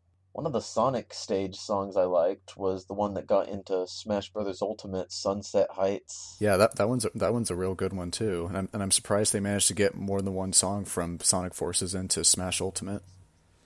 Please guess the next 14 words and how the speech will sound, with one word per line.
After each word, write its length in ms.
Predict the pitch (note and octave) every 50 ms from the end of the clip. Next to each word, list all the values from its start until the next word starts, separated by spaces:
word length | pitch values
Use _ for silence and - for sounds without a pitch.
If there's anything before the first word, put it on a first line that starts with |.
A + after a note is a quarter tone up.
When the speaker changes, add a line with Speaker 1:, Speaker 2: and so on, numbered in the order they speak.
| _ _ _ _ _ _ _ _ _
Speaker 1:
Well, 380 | - B2+ B2+ B2+ B2 A#2 A2+ A2
as 180 | G#2+ G#2 - - _ _
far 260 | - - B2+ A#2+ A#2
as 100 | A2 G2
I 80 | G#2+ G2+
know, 320 | G2+ G2+ G2+ G2 F#2+ F#2+
that's 240 | F#2+ F#2+ F#2+ - -
the 140 | - G#2 D#2+
only 240 | F#2 G2+ G2 G2+ G2
one 380 | F#2+ - F#2 G2 G2 G2 F#2
besides 540 | F#2 - - - F2+ F2+ F#2 - - - - _ _ _
obligatory 680 | - G#2+ - G2+ G2+ F#2+ G2+ - - - G2+ F#2+ F#2 F#2
fist 340 | - - G#2 F#2+ - - -
bump. 320 | F#2+ F#2+ G2 G2+ - -